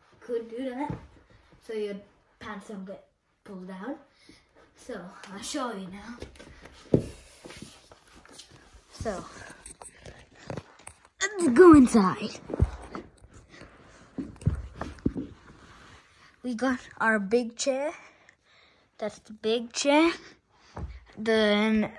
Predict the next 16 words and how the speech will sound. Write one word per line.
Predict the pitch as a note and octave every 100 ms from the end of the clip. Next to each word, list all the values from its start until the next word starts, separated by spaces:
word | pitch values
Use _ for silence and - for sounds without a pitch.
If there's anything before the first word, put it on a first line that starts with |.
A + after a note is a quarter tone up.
| -
no | G#3 A3 A#3
extra | A#3+ - - G#3
light, | G3+ G#3 G#3+ -
as | G#3+ G3+
you | G#3
can | F#3 F#3
see. | - G3+ B3+ _ _ - - -
Just | G#3 G#3 -
that | A3+ G#3 -
cushion. | A#3 - C4 C#4 C#4 - - - - - -
Then | C4 C4 C4+ - -
here, | C#4 - - D4 E4+ - - - - - -
there's | B3 C4
enough | C4+ B3+ -
sit | - D4+ -
space | - E4 E4+ F#4 - -